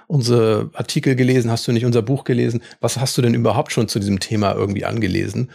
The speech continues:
Weil, was soll das, ne? Also du schreibst nicht einen Experten an, um d-,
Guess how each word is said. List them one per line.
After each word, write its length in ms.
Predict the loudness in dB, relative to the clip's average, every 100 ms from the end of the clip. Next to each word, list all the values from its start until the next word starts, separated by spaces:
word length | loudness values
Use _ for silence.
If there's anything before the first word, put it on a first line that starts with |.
| -18 -20 _ _ _ -8
Weil, 500 | -2 0 2 0 -4 -12 _ _ _ _ _ _ _ _
was 380 | -14 -6 -2 0
soll 180 | 2 2
das, 360 | 0 -4 -10 -4
ne? 200 | -2 0
Also 200 | -2 -4
du 160 | -4
schreibst 320 | -4 -2 -2 0
nicht 100 | 0
einen 80 |
Experten 480 | -2 -2 -2 -2 -2
an, 180 | -2 0
um 140 | 0
d-, 80 | -4